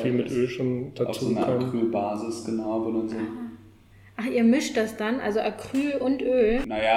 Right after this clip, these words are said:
Speaker 2: also, also Teile so und Teile so. Wir können, man
Speaker 3: Mhm.
Speaker 2: kann jetzt nicht Öl und Acrylfarbe mischen.
Speaker 1: Ja, also nicht
Speaker 3: Nicht so
Speaker 1: direkt an der
Speaker 3: gut,
Speaker 1: Fläche,
Speaker 3: nee.
Speaker 1: aber man kann gut mit Acryl anfangen und dann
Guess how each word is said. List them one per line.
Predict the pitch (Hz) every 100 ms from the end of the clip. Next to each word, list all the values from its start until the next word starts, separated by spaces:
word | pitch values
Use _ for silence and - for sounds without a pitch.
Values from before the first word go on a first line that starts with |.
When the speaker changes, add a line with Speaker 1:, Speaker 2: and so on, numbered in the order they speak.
| 117
Speaker 2:
also, | 113
also | 110 110 110 -
Teile | - 113 113 113
so | 110 117 113
und | 117 107
Teile | 110 101 98
so. | 104 104
Wir | 98
können, | - - -
man | 233
Speaker 3:
Mhm. | 233
Speaker 2:
kann | 233
jetzt | - -
nicht | -
Öl | - -
und | 113 -
Acrylfarbe | - - - 117 117 123
mischen. | 120
Speaker 1:
Ja, | 120
also | 113
nicht | 117 233
Speaker 3:
Nicht | -
so |
Speaker 1:
direkt | 240 - -
an |
der | -
Speaker 3:
gut, |
Speaker 1:
Fläche, | - 127 123
Speaker 3:
nee. |
Speaker 1:
aber | 117
man | 120
kann | 120 117
gut | 117
mit | 120 127
Acryl | 123 - 127
anfangen | 123 120 120 123 120
und | 117
dann | 113 110 113